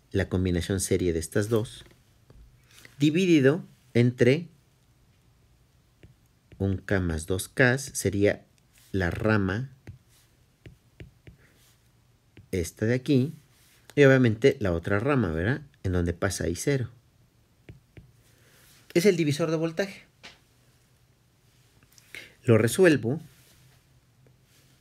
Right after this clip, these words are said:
Me queda tres K. Bueno,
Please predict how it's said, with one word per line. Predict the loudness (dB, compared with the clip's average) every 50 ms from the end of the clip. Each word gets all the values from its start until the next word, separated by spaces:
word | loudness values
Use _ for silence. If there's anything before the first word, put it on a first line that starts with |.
| _ _ _ _ _ _ _ _ _ _ _ _ _ -8 -2
Me | 0 0 0 2 4
queda | 4 4 4 4 0 -2 -4 -10 _ _
tres | 2 2 2 2 -2 -4
K. | 0 2 2 2 2 0 -4 -10 -16 _ _ _ _ _ _ _ _ _ _ _ _ _ _ _ _ _ _ _ _ _ -20 _ _ _ _ _ _ _ _ _ _ _ _ _ _ -2
Bueno, | 0 0 0